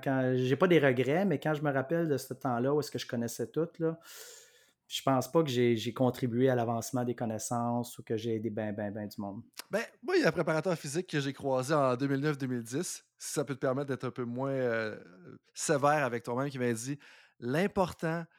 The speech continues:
Speaker 2: c'est de faire le mieux avec ce que tu sais à ce moment-là. » Parce que je parlais justement comment est-ce que on avait appris, un, dans nos formations d'entraînement, avec toi, deux, au Nautilus Plus,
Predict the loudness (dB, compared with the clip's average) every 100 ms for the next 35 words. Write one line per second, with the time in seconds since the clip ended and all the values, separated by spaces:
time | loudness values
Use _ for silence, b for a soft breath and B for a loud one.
0 | b -6 -4 0 2 4 2 0 -2 -2
1 | -4 -6 -6 -6 -6 -4 -6 -4 -6 _
2 | _ _ _ _ -4 -2 -2 -2 -2 -2
3 | -4 -10 -8 -6 -2 -2 -2 0 0 0
4 | -2 -2 0 0 0 0 0 0 -2 -2
5 | -4 -6 -6 b b b b _ -4 0
6 | 2 2 0 -4 -8 -4 -2 -2 -2 -2
7 | -2 -2 -2 -2 -4 -2 -2 -2 -6 _
8 | -8 -8 -8 -2 0 2 0 -4 -2 0
9 | 0 -2 -6 -8 -12 -12 -8 -6 -8 -14